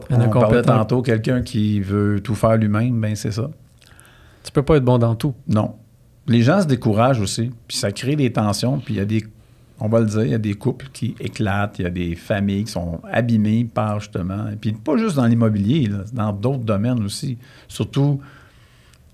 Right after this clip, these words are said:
Speaker 2: une espèce de campagne de peur, là, euh, on va peut-être entrer en récession, on va peut-être entrer en, tu sais, ben, à ce moment-là, raison de plus pour redoubler, euh, redoubler justement de, d'efforts pour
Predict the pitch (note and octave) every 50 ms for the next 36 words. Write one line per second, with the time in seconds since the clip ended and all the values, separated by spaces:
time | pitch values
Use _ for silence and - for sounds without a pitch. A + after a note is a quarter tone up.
0 | _ _ _ _ - F3+ D#3 - - - - B2 B2 A#2 G#2+ G#2+ G2+ - C#3 B2+
1 | - G2+ - A#2 B2 B2+ A2+ G#2+ G2 F#2+ - A2+ A#2 A#2+ A#2+ A#2+ A#2+ A#2 A2+ A2
2 | A#2 A#2 A#2 A2+ G#2+ G#2 G#2 G#2 G2+ G2+ - - - - - - - - _ _
3 | - - - A#2 G2 G2+ G#2+ G#2+ A2 G#2+ - A#2 A2 G#2+ A#2 A2+ A2 G#2+ A2 A#2
4 | A2+ A2+ G#2 G#2+ G#2 - - A2+ G2+ - - - A#2+ A#2 A#2+ A#2+ A#2+ A#2 A#2 A2
5 | G#2+ G2+ G#2 - A2+ A2+ A2+ A2 G#2 G2+ G2 G2+ - - B2+ A#2 A#2 A#2 A2+ G2+
6 | G2 F#2 E2 - - - - - - - - - G#2+ - A2 G#2+ A2 G#2+ G#2 G2
7 | G2+ A2 B2+ C#3 D3+ - - - - - - - - - - A2+ G#2 A#2 B2+ B2+
8 | B2 A#2 C3+ C3+ B2 G#2+ - - C3 C#3+ D3 D#3 D3 - - - B2+ C3 C3 B2+
9 | A2 A#2+ A#2+ A2 G#2 G2+ A2 A#2+ C3 C3+ C#3 C#3 C3+ B2 A#2 A2+ A2+ A2 A2 A2
10 | A2 G#2+ G#2 A#2 A#2 A2+ G#2+ G#2 A2+ A#2 B2+ C3 B2+ A2+ - - A#2 A2 A2 A2+
11 | A#2+ B2+ B2+ A2+ A2 A2 A2 G#2+ G#2+ G#2+ G#2 - - - - - - - - -
12 | A2+ A2+ A2 - - A2+ A#2+ C3 C3 B2+ - B2 A#2 A#2+ A#2+ B2+